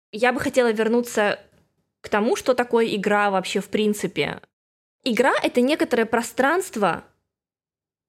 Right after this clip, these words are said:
выбора, причём выбора многогранно. Мы выбираем игру, в которую играть, да, вот, ну, там, например,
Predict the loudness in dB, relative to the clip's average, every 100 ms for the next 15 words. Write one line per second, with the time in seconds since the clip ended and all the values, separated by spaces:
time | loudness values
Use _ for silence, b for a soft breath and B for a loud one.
0 | _ _ _ _ _ -4 -2 2 2 2
1 | 0 -2 _ _ _ -4 2 2 4 4
2 | 4 4 2 2 2 2 2 0 -4 -6
3 | 0 2 2 4 2 2 0 0 2 0
4 | 0 -2 2 2 2 2 0 2 0 0
5 | 0 0 0 0 0 0 -2